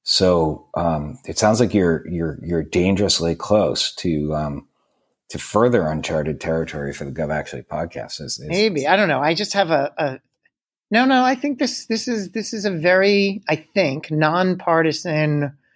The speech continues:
Speaker 2: uh, solution. Well, let, you, you can give me feedback on it. Um, so there seems to be agreement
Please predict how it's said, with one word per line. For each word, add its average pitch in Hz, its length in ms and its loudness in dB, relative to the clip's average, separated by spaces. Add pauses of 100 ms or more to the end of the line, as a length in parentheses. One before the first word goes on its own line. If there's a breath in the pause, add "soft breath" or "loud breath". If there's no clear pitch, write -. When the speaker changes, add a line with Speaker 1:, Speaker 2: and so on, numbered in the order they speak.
(540)
Speaker 2:
uh, 131 640 2 (120)
solution. 135 640 -4 (180)
Well, 151 240 4
let, 180 160 2
you, 185 220 4
you 196 160 2
can 214 100 2
give 185 120 4
me 170 100 2
feedback 123 420 -2
on 104 160 -10
it. - 140 -16 (400)
Um, 131 460 -2 (760)
so - 340 0
there 185 160 4
seems 220 380 2
to - 80 0
be 196 200 -2
agreement 139 600 -2